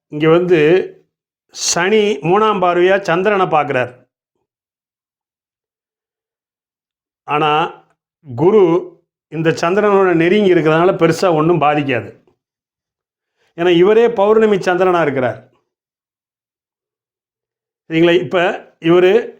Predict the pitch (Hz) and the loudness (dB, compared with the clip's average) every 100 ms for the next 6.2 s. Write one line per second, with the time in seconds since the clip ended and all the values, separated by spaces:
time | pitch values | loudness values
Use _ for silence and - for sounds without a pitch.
0 | - - 165 165 156 147 175 - - 135 | -16 -4 0 0 0 0 -2 -6 -8 -2
1 | 170 208 208 190 165 160 160 214 190 180 | 0 0 0 0 0 -2 0 -2 0 0
2 | 175 185 175 170 170 196 156 180 202 190 | 2 2 2 2 2 0 2 2 2 2
3 | 196 247 - - 160 175 160 135 117 110 | 0 -2 -6 -4 -2 0 0 0 -2 -8
4 | - _ _ _ _ _ _ _ _ _ | -16 _ _ _ _ _ _ _ _ _
5 | _ _ - 156 175 180 214 220 190 156 | _ _ -6 0 0 2 0 0 0 -2
6 | - - | -4 -16